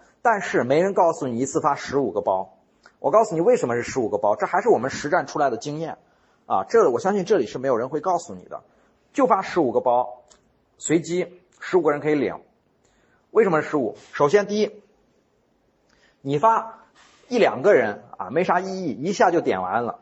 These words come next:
对吧？你要发一百个包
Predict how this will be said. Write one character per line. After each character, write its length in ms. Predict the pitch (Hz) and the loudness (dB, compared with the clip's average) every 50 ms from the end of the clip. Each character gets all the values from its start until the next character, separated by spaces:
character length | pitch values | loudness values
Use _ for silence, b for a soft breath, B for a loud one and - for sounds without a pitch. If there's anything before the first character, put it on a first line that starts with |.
| _ _ | _ _
对 100 | - 123 | -2 2
吧？ 280 | 113 110 90 - - - _ _ _ _ _ _ _ _ _ _ _ | 2 2 0 0 -6 -14 _ _ _ _ _ _ _ _ _ _ _
你 160 | - 143 156 185 | -8 -4 0 4
要 180 | 226 240 220 | 4 4 6
发 480 | 220 220 214 214 202 196 - - - - _ _ _ _ _ _ _ _ _ _ _ _ _ _ | 4 4 4 4 4 2 2 -4 -12 -20 _ _ _ _ _ _ _ _ _ _ _ _ _ _
一 100 | 214 202 | 0 2
百 240 | 180 165 131 131 131 | 2 2 0 2 2
个 80 | 160 | 4
包 520 | 156 156 151 151 - - - - - _ | 6 6 6 6 4 0 -8 -16 -20 _